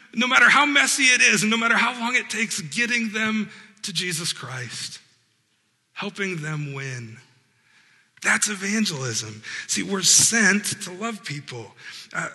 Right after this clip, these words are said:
let's just unpack this mission statement again briefly, just as a reminder. We're sent, right? Our God is a missionary God.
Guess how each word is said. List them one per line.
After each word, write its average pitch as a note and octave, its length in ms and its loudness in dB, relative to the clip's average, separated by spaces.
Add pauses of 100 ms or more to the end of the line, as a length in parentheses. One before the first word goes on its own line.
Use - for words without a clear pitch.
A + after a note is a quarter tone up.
(300)
let's G#3 160 -2
just A3 160 0
unpack G3 380 -4
this F3 200 -4
mission G3 240 -4
statement D3+ 400 -8
again C3+ 220 -8
briefly, C3 480 -10
just E3 220 -8
as E3+ 140 -8
a F3 40 -4
reminder. E3 460 -4
We're G3 140 -8
sent, B3+ 460 -2
right? G#3 240 -2
Our A3+ 80 2
God G3+ 260 -4
is F3+ 100 -6
a E3+ 60 -4
missionary F3+ 640 -2
God. G#3 480 -6